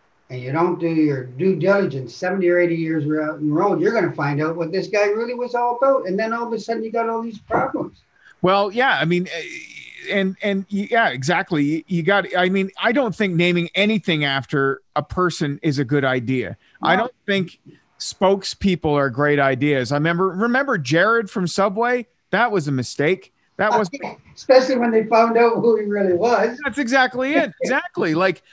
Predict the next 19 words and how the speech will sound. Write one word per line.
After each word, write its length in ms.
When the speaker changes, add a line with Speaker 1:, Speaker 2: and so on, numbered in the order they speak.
Speaker 2:
but, 240
you 120
know, 140
you 140
think 220
of 100
other 200
restaurant 640
mascots, 680
not 280
Jared, 400
but 140
let's 220
say 360
Pita 260
Pete 440
from 240
Pita 260
Pit. 380